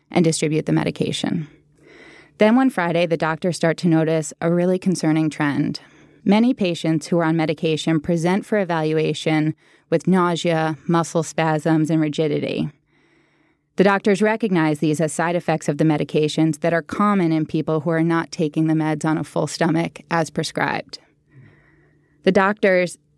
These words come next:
ask the prayer camp what's going on and realize that the prayer camp has been putting people on forced fasts. These fasts hold particular theological significance because of a handful of biblical passages in which Jesus suggests fasting to people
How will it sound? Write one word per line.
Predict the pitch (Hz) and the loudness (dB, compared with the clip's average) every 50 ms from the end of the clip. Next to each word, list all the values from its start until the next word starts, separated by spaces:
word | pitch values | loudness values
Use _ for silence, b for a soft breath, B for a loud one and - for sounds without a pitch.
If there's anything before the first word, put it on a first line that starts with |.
| _ _ - | _ _ -2
ask | - 196 214 262 277 - - | 2 2 2 2 2 0 -2
the | - | -2
prayer | 151 - 156 151 - | -2 0 -2 -2 -2
camp | - - 302 165 170 165 - - | 0 0 2 2 2 0 0 0
what's | 190 196 - | -2 -2 0
going | - 226 220 202 196 | 2 2 4 4 4
on | 208 233 - 156 - - - 180 196 180 175 - | 2 2 0 -2 -2 -2 -2 -2 -2 -2 -4 -4
and | - 185 180 | -2 0 2
realize | 185 190 196 196 180 180 - | 2 2 2 0 -2 -2 -2
that | - 170 | -4 -4
the | 143 - | -4 -4
prayer | - - 180 170 175 | -4 0 0 0 0
camp | 170 - 185 170 160 | 0 0 0 0 2
has | - 180 156 | 0 0 2
been | 180 170 160 | 2 0 0
putting | - - 180 180 180 170 | 2 2 2 2 2 0
people | - - 175 - - 160 | 0 -2 -2 0 2 2
on | 165 160 160 156 | 2 2 0 0
forced | - - 165 160 151 - - | -2 -2 -4 -2 -4 -6 -8
fasts. | - - - 147 - - - 156 151 - - - - - - _ _ _ _ _ _ _ _ _ _ _ _ _ _ _ - | -6 -4 -4 -4 -4 -6 -8 -10 -10 -10 -10 -10 -12 -12 -14 _ _ _ _ _ _ _ _ _ _ _ _ _ _ _ 2
These | 214 214 208 - | 4 4 4 4
fasts | - 220 208 202 190 - | 2 0 0 0 -2 -2
hold | 196 180 165 - | -2 -2 0 0
particular | - 185 - - 233 208 - 240 220 208 | -2 -2 0 0 -2 0 2 2 2 2
theological | 190 - 180 170 160 160 165 156 143 - 160 - 175 | 2 0 0 0 0 0 -2 -2 -4 -4 -2 -2 -2
significance | - - - 165 147 165 165 - - 170 170 170 170 156 - - - b b b b b b b b b b | 0 0 0 0 0 0 0 0 0 0 2 2 2 0 -2 -6 -16 b b b b b b b b b b
because | - - - 190 190 175 156 | 0 0 2 2 2 2 2
of | 185 | 0
a | 175 | 0
handful | 165 151 208 220 226 226 - - 214 | 2 2 2 2 2 0 0 0 0
of | 202 180 156 - | 0 0 -2 -2
biblical | 165 151 165 151 - 160 151 | -2 -2 -2 -2 -2 -4 -2
passages | - 156 160 160 160 - - 156 - 160 160 156 160 156 147 - B B B B B B B | -2 -2 -2 -2 -4 -4 -6 -4 -2 0 0 2 0 -2 -2 -4 B B B B B B B
in | B 175 196 | B 2 4
which | 190 170 - - - | 4 2 0 -2 -2
Jesus | - 190 190 185 180 180 180 160 | 0 2 2 2 2 0 -2 -2
suggests | - - 170 151 - 165 160 156 - | -2 -4 -4 -2 0 -2 -2 -2 -4
fasting | - - 170 165 165 165 - - - 160 156 165 165 | -4 -2 -2 0 -2 -4 -6 -6 -6 -4 0 0 0
to | - 185 | 0 0
people | - - 180 151 - 165 | 0 0 0 2 2 0